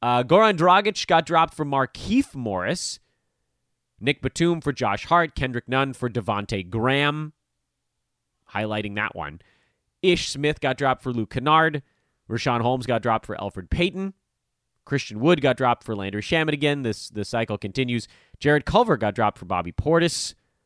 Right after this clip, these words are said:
Monty Morris for Nemanja Bjelica. Luke Kennard for Aaron Baines. Now we're into the first week of games, by the way. We're a couple days in. Zubats for Kaminsky. Harkless for Robert Williams. Josh Hart for Kendrick Nunn.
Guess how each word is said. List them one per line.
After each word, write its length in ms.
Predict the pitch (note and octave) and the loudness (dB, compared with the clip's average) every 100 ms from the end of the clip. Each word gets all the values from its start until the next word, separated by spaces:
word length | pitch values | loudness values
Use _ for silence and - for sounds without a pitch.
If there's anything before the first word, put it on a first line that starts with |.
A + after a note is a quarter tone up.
| _ - | _ -4
Monty 300 | B2 D3 C#3+ | -2 -2 -4
Morris 320 | C#3+ C#3+ C3 | -2 -2 -4
for 140 | B2+ | -6
Nemanja 360 | A#2+ A2+ A2+ G#2 | -4 -4 -4 -4
Bjelica. 760 | F#2+ G2 C#3+ - C#3+ C3+ B2+ | -4 -2 -4 -2 2 2 2
Luke 180 | A2+ A2 | 0 -4
Kennard 360 | A#2+ A2 A2 G2+ | -6 -2 -2 -4
for 120 | - | -10
Aaron 220 | F2+ F2+ | -10 -10
Baines. 600 | F#2 A2 A2 G#2+ G#2+ - - _ _ _ _ | -4 -2 -2 -4 -8 -12 -16 _ _ _ _
Now 200 | A#2 B2+ | -2 2
we're 120 | B2+ | 2
into 200 | A2 C#3 | 2 0
the 80 | A#2 | -2
first 280 | - A#2 - | -2 -4 -4
week 160 | A2+ | -6
of 100 | F2 | -6
games, 280 | A#2 A2 G#2 | -4 -2 -2
by 180 | G#2 G2+ | 0 0
the 60 | G#2 | 0
way. 100 | G2 | -2
We're 60 | |
a 40 | F#2 | -4
couple 220 | G#2 F#2+ | -6 -4
days 200 | F#2 F2+ | -8 -6
in. 140 | G2 | -8
Zubats 520 | E2+ A#2+ D#3+ C#3 C3 | -4 -2 2 2 0
for 100 | - | -6
Kaminsky. 580 | - A#2 C#3+ C3+ C#3 C3 | -8 -2 -2 -2 -4 -2
Harkless 500 | A2+ A#2+ A#2+ B2 - | -2 -4 -2 -4 -4
for 120 | - | -10
Robert 340 | F2+ G#2+ G#2+ F#2 | -4 -2 -2 -2
Williams. 600 | A#2 B2 B2 A#2 A2 - _ _ _ _ _ | 0 2 2 -2 -6 -12 _ _ _ _ _
Josh 280 | - C#3+ C#3+ | 0 2 4
Hart 220 | C3+ B2+ | 2 0
for 80 | A2+ | -2
Kendrick 320 | - G#2 F#2 | -6 -6 -4
Nunn. 400 | D3+ F3 F3+ F3 | 2 4 4 0